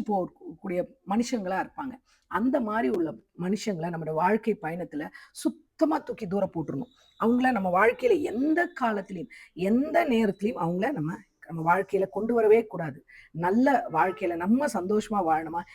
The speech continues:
இந்த மாதிரி உள்ள உறவுகளை, அது சொந்தக்காரங்களா இருக்கட்டும், நண்பர்களா இருக்கட்டும், யாரா இருந்தாலும்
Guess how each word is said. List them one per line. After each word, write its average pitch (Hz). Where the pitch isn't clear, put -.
இந்த 285
மாதிரி 208
உள்ள 170
உறவுகளை, 196
அது 160
சொந்தக்காரங்களா 208
இருக்கட்டும், -
நண்பர்களா 226
இருக்கட்டும், -
யாரா 240
இருந்தாலும் 202